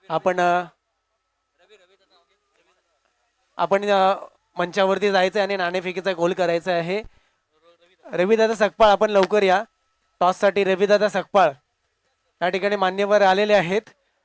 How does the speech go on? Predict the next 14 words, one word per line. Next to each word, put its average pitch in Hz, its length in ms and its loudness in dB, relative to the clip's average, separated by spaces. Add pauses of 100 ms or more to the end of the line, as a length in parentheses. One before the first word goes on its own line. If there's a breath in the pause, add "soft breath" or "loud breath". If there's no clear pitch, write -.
(140)
टॉस 190 180 0
का 202 100 -2
बॉक्स 196 200 0
एरियामध्ये. 190 540 -2 (280)
या 214 120 4
लवकर, 214 420 0
वावे 190 280 0
चिंचाटवाडीचे 196 580 -4
कर्णधार 196 480 -2 (420)
रवींद्र 190 360 -4
सकपाळ, 208 440 -2 (520)
थोडंसं 180 280 -6
स्पीडअप 190 320 -6
करा. 202 260 0